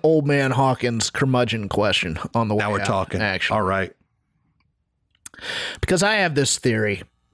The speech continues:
Speaker 1: that the stipulation in the match should be put over heavily.
Speaker 2: Mm-hmm.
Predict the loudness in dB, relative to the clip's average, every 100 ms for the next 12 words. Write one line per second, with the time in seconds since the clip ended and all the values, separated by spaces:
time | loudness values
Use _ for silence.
0 | _ 2 4 4 4 0 -6 _ _ 0
1 | 2 4 2 2 0 0 0 2 2 4
2 | 2 0 0 2 2 2 2 0 -4 _
3 | _ _ _ -2 0 2 2 2 2 4
4 | 2 2 -2 -4 _ -4 -2 0 0 0
5 | -4 -12 _ _ 0 2 4